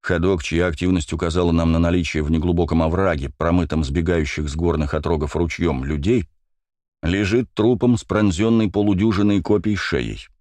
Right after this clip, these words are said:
Когда мы заметили торопливо скачущего по ложбине гиганта, я долго не думал. Среди подвергшихся атаке мог быть кто-то из наших.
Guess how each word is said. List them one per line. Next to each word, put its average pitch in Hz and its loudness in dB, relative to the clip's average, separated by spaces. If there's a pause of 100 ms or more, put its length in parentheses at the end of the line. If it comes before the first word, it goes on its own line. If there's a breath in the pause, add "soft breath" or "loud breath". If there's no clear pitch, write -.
(680)
Когда 73 -2
мы 85 0
заметили 78 -2
торопливо 82 -2
скачущего 73 -4
по 78 -4
ложбине 78 0
гиганта, 82 0
я 82 0
долго 87 0
не 87 2
думал. 76 -2 (920)
Среди 90 -2
подвергшихся 95 0
атаке 101 -2
мог 95 2
быть 98 -2
кто-то 107 -4
из 107 -2
наших. - -4